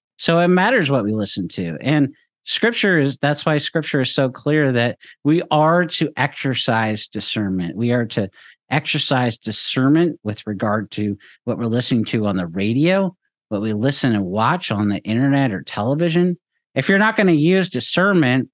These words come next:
you're gonna be a prime target for deception. If, if you think that what everything i-, i-, that, that appears to be the truth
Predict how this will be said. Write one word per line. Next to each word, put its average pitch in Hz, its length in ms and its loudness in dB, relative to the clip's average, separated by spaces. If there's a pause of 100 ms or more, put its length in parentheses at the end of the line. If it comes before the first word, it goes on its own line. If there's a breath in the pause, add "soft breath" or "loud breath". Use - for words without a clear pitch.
(120)
you're 156 100 2
gonna 165 160 4
be 143 140 2
a 120 40 0
prime 123 300 0
target 117 400 -2
for 107 140 -4
deception. - 640 -4 (140)
If, 123 120 -4
if 131 240 -4
you 156 60 2
think 190 260 2
that 143 260 0
what 135 260 -2
everything 127 840 0 (400)
i-, 113 160 -2
i-, 117 60 -2
that, 110 400 -2
that 104 320 -2
appears 147 480 0
to 135 100 -2
be 113 120 0
the 107 100 0
truth 117 320 -2